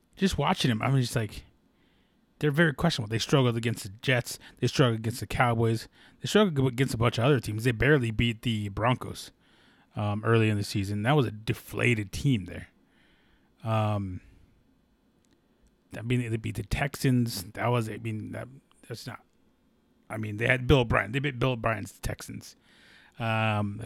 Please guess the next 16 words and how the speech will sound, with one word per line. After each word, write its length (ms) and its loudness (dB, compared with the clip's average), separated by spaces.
who 100 6
else 200 2
did 100 -10
they 40 -10
play? 180 -10
They 200 -16
beat 160 -14
Bill 140 -4
O'Brien's. 800 0
Uh, 160 0
they 100 0
lost 320 0
to 60 -8
the 80 -8
Bengals. 1000 2
The 100 -14